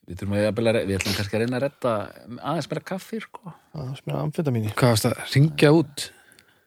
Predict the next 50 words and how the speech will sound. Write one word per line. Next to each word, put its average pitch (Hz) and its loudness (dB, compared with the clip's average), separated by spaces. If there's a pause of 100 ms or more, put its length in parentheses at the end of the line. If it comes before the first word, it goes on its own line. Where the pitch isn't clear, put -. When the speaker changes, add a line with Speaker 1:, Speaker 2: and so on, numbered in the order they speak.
(500)
Speaker 2:
Nei, 123 6 (160)
þetta 131 4
er 110 2
svo 110 2
sterkt - 2
kaffi 147 6
þetta. 107 2
Við, 117 -2
það 127 2
er 156 2
ekkert - -4
mál. 95 -2
Við, 113 -8
við 123 -6
drekkum 185 -4
þetta 214 -4
bara. 190 -12 (180)
Speaker 3:
Það 113 0
er 104 0
ægilega 139 6
gott 127 2
fyrir 117 4 (460)
að 117 0
vera 127 4
með 113 2
svona 110 4
mikinn 110 0
athyglisbrest 110 0
þegar 117 4
maður 120 6
lendir 113 2
í - 2
svona 107 0
kaffi. 101 -2 (160)
Speaker 2:
Mhm. 135 0 (600)
Speaker 3:
Maður 113 4
á - 6 (380)
inni 131 6
nóg, 131 6
sko, 110 0 (580)
sérstaklega 117 0
eins 113 6
og 117 6
núna 135 8
þegar 123 6
lyfin 135 8
eru 127 6
hætt 131 2
að 135 6
virka. 143 0